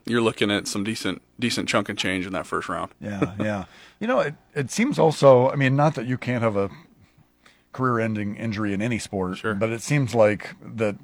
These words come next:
Speaker 2: there are less of those, more of those in football <laughs> or,
Speaker 1: Mm-hmm.
Speaker 2: or other more high-contact sports as opposed to baseball.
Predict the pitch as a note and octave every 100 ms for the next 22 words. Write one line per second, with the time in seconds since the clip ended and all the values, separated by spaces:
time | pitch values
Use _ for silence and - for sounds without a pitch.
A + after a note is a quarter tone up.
0 | - - A2+ A2 G#2 G#2 A2+ A#2+ - G#2+
1 | F#2+ G#2 G2+ G2 - - _ D3 E3+ D3
2 | B2+ A#2 G#2 G2 B2 A2+ G#2 A2 G#2 -
3 | - - A#2+ B2+ - - - A#2+ A#2+ B2
4 | A#2+ A2+ A2+ A2 A#2 A2 A#2 G#2+ A2 G2
5 | - A2+ G#2 F#2+ F2+ G#2 G2+ A2 G2 F#2+
6 | G2 F#2+ - E2 F2